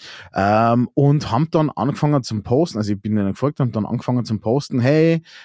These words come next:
äh, bla bla, we are back, or we coming back, äh, new music, bla bla, sie wollen eher in eine technoidere Richtung gehen oder i-, E D M iger. Und da hab ich mir gedacht, ja, who knows, keine Ahnung,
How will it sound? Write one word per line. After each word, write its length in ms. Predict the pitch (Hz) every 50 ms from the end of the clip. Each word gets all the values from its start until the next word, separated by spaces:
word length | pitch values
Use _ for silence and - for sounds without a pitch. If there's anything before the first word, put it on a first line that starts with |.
| _ -
äh, 280 | - 117 123 123 120
bla 280 | 120 120 123 123 127 135
bla, 400 | 127 131 131 127 127 131 131 127 120
we 120 | 120 117 120
are 80 | 120 107
back, 280 | - 110 117 131 135 _ - -
or 220 | 98 107 110 110
we 80 | 117 107
coming 300 | - 120 123 131 120 107
back, 320 | 117 120 127 117 - -
äh, 240 | 113 110 117 117 113
new 200 | 113 117 117 120
music, 520 | 117 117 127 131 120 113 120 120 110 -
bla 220 | - 104 104 110 113
bla, 240 | 107 113 107 110
sie 140 | 104 - 110 107
wollen 140 | 110 104
eher 240 | 73 80 104 104 104 104
in 80 | 104 104
eine 180 | 98 98 82 -
technoidere 640 | - 104 95 - - 98 101 101 98 90 82 76 78
Richtung 320 | 87 87 - - 98 92
gehen 240 | 85 90 87 90 80
oder 260 | 65 90 92 90 73
i-, 220 | - - 73 73 _ _
E 100 | - 101
D 160 | 92 92 76
M 140 | 71 80 78
iger. 300 | 76 69 - 52 52 - _ _ _ - - - - - - - - - _ _
Und 160 | - 117 113
da 80 | 131 139
hab 60 | 160
ich 60 | 175
mir 80 | 170 156
gedacht, 240 | 156 151 147 - -
ja, 240 | - 113 123 156 151
who 100 | 143 151
knows, 580 | 147 139 139 147 160 170 175 175 151 - - -
keine 360 | - - 131 120 139 139 117 82
Ahnung, 560 | 107 127 139 143 143 143 143 143 143 139